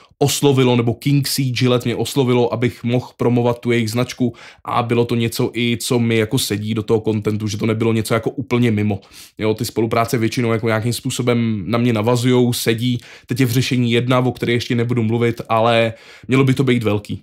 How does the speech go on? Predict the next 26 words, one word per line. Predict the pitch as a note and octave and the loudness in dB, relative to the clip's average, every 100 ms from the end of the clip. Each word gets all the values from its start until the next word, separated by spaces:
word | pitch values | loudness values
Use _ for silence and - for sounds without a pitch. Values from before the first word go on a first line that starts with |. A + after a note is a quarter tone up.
| - | -4
Jo, | A2 A#2+ | 0 2
měla | B2+ | 2
by | B2+ | 2
to | C3 | 2
být | C3+ B2+ | 2 2
velká | A#2+ A#2 B2+ | 2 2 0
spolupráce | - C3 A#2+ A#2+ A#2+ | 0 -2 0 0 0
na | B2 | -4
příští | - B2 - A#2 | -4 -8 -4 0
rok. | A#2+ - - | 0 0 -6
Už | C3+ | 0
je | D3 | 2
to | D3 | 4
jako | C#3 | 2
schválený | B2+ C#3+ C3 C#3+ C#3 | -2 0 2 4 2
všechno, | C3+ C3+ C#3+ | 2 0 2
jenom | C3 B2+ | 0 0
se | B2+ | -2
čeká | C3 B2+ B2+ | -2 0 2
na | |
papírování | A#2+ B2 C#3+ C3+ C3 B2+ C3 B2+ | 0 -2 0 2 2 2 2 2
a | |
ty | A#2+ C3+ | 2 2
legální | B2 B2+ B2 B2 | 4 4 2 2
věci, | A#2 B2 C#3 B2 | 0 0 0 0
ale | A#2 A#2 A#2 A#2 A2+ | 2 2 4 2 0